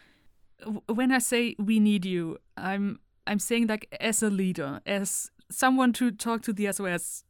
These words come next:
to. But that doesn't mean that we are not here for you if you need us, like, as, as your team.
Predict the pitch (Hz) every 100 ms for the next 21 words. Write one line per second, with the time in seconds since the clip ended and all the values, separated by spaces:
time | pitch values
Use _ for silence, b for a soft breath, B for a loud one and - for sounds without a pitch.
0 | _ - - 170 160 b b b b b
1 | - 190 - - - 185 233 240 233 226
2 | 214 214 220 208 196 185 180 - - -
3 | _ _ _ - 185 214 233 214 214 247
4 | 262 220 196 208 202 - 214 208 214 190
5 | 185 - 196 190 - 190 - - - 190
6 | 196 190 - 269 214 165